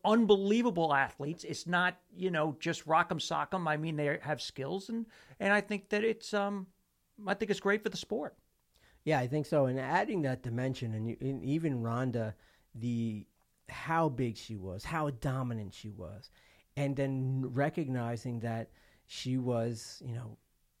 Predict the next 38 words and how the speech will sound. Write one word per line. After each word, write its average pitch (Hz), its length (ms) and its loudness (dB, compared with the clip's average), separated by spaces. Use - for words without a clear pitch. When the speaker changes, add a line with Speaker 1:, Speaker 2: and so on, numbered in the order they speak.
Speaker 2:
it, 143 180 -4
it 151 160 2
adds 160 480 0
to 147 180 0
the 123 200 2
intellect 117 560 -2
of, 101 280 -4
of, 107 320 -4
of 107 200 -4
mixed 110 260 -6
martial 104 320 -6
arts. 123 220 -6
And 104 240 -6
I, 113 60 -4
I 113 40 -2
wish 120 420 -4
Ray 120 280 -2
was 113 180 -2
back 113 280 -6
here 110 140 -6
for 110 120 -10
this, 107 220 -8
but - 180 -10
how 180 280 2
actually, 135 600 -2
how 143 160 -2
much - 360 -4
strategy 120 640 -4
is 110 100 -6
actually 107 520 -6
involved, 117 500 -6
where 139 120 4
you 139 140 8
have 156 280 6
a 156 80 6
Ronda 127 500 0
who 113 300 -2
was 117 320 -4